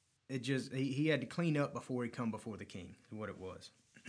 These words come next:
<clears throat> And Pharaoh said unto Joseph, "I have dreamed a dream, and there is none that can interpret it. And I have heard say of thee that thou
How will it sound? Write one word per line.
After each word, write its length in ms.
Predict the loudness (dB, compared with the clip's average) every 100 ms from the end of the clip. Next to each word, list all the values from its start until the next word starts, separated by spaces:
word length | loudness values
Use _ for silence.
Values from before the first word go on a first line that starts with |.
| -4
<clears throat> 200 | -2 0 0 -2 -12 -20 _ _ _ _ _ _ -20 -20 -10
And 120 | -6 6
Pharaoh 220 | 8 8
said 240 | 6 4
unto 200 | 4 2
Joseph, 460 | 0 -2 -2 -6 -12 -2
"I 240 | 2 4 4
have 480 | 2 0 0 -2
dreamed 460 | 0 2 2 2 -2
a 80 | -2
dream, 420 | -2 -2 -4 -8 -12 -2
and 140 | 2
there 140 | 4 4
is 180 | 0
none 400 | 2 4 6 6
that 140 | 4 2
can 180 | -2 -2
interpret 480 | -2 0 -2 -2
it. 140 | -12 -14 _ _ _ _ _ _ _ _ _ _ _ _ -2
And 160 | 2
I 160 | 4 4
have 240 | 4 0
heard 540 | 0 4 6 6 4 -4 -12
say 380 | -2 2 4
of 120 | 2 0
thee 300 | -2 -4 -14 _ _ _ _ _ _ _ _ _ _ _ -4
that 240 | -4 0
thou 400 | 4 6 6 2